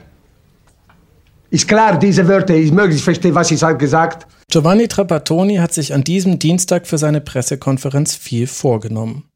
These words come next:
Speaker 2: Schon nach dem Spiel auf Schalke hatte er einen Wutausbruch gehabt, sich aber danach wieder beruhigt. Am Tag vor der Pressekonferenz telefonierte noch mit Markus Hörwig. Der schreibt später in einem Artikel, er war gut gelaunt. Ich hatte das Gefühl, die Aufregung habe sich auch bei ihm gelegt.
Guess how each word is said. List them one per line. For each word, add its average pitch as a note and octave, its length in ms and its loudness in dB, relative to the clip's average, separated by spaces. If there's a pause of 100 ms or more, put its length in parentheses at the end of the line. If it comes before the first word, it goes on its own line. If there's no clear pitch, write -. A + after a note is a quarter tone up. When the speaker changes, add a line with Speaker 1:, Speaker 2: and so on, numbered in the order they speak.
(240)
Speaker 2:
Schon E3 200 0
nach F3+ 160 0
dem F#3 120 0
Spiel F3+ 220 -2
auf E3 140 -2
Schalke F3+ 400 0
hatte C3+ 160 0
er C3+ 160 0
einen C3 160 -2
Wutausbruch C#3 500 -6
gehabt, C#3 340 -2 (240)
sich F#3 220 -4
aber E3+ 160 0
danach B2+ 400 -2
wieder A#2+ 200 -4
beruhigt. - 580 -8 (760)
Am D3 140 -4
Tag F3+ 240 0
vor F#3 220 0
der A3 80 0
Pressekonferenz F#3 920 -2
telefonierte D3+ 640 -2
noch D#3 160 -4
mit D#3 160 -4
Markus C3+ 400 -4
Hörwig. A2+ 480 -4 (240)
Der C3 140 0
schreibt F3+ 320 -2
später F3 340 0
in E3 80 -2
einem D#3 180 -4
Artikel, F3+ 640 -4 (380)
er D#3+ 140 -2
war E3+ 100 0
gut G#3 240 -4
gelaunt. G3 460 -2 (100)
Ich - 160 -8
hatte G3+ 220 0
das F3+ 180 -2
Gefühl, D#3 300 -2
die E3 160 -4
Aufregung C3 520 -2
habe B2 220 -2
sich B2 220 -8
auch B2+ 120 -6
bei F3+ 200 -2
ihm A#2 240 -2
gelegt. G#2+ 520 -8